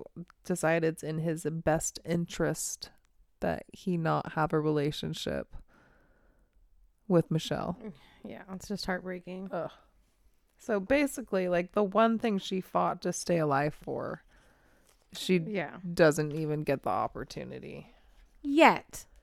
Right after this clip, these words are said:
Speaker 2: She doesn't
Speaker 1: Right.
Speaker 2: have the opportunity yet. You never know. Maybe
Speaker 1: Yeah.
Speaker 2: one day.
Speaker 1: I can certainly hope. I mean, like, she asks at this point, "Can I even know if his name is still Joey?"
Speaker 2: Mm-hmm.
Speaker 1: And he's like, "W-,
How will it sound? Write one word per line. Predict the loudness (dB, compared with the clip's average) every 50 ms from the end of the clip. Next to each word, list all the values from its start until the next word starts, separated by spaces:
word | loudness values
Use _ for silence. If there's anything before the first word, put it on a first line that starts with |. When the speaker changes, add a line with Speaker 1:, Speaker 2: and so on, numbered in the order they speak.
| _ _ _ -14
Speaker 2:
She | -4 2
doesn't | 4
Speaker 1:
Right. | 4 4
Speaker 2:
have | 6
the | 4 2
opportunity | 2 2 0 0 0 2
yet. | 4 4 4 2 0 -2
You | -2 0
never | 0 0 0 2
know. | 2 2 0 0 -4 -6 -2
Maybe | 0 2 4 4 4
Speaker 1:
Yeah. | 6
Speaker 2:
one | 6 4 4 2
day. | 0 -2 -2 -4 -8 -10 -18 -20 -16
Speaker 1:
I | -12 -10 -10 -10 -10 -12 -10
can | -10 -10 -10 -10 -12
certainly | -12 -12 -8 -8 -8 -8 -8 -12 -14 -16 -16
hope. | -16 -16 -16 -16 -16 -16 -18 -20 -20 -20 _ _ _ _ _ _ _ -20 -20 -12 -12 -12 -12 -12 -14 -10 -10 -10 -10 -12 -18 -20 -16 -14 -14 -12 -12 -16 -16 -18 -12 -4 0
I | 2
mean, | 2 4 4 2 2 0 -2 -6 0
like, | 4 6 6 6 4 -2 -10 -12 -8
she | -4 0 4 6 6 6 4 0 -2 0
asks | 4 6 6 6 4 2 -2 -4 -2 0
at | 0 2 4
this | 4 2 2
point, | 2 2 2 2 2 2 0
"Can | 0 2 2
I | 2 2
even | 2 0 0 2 2 2 4 4 6
know | 8 8 8 10 8 8 6 8
if | 6 4 4 6
his | 4 2 2 4 0
name | 0 2 2 2 0
is | 0 0 -2
still | -2 0 -2 -2
Joey?" | -2 -4 -4 -4 -4 -2 -4 -4 -6 -8 -10 -12 -16 -20 -18 -18 -14 -12 -6 -2
Speaker 2:
Mm-hmm. | -2 0 0 0 -2 -4 -8 -4 -2 0 2 4 4 4 2
Speaker 1:
And | 0 -4 -2 -2
he's | -2 -4 -2 -2
like, | -4 -4 -4 -6
"W-, | -8 -8 -8 -6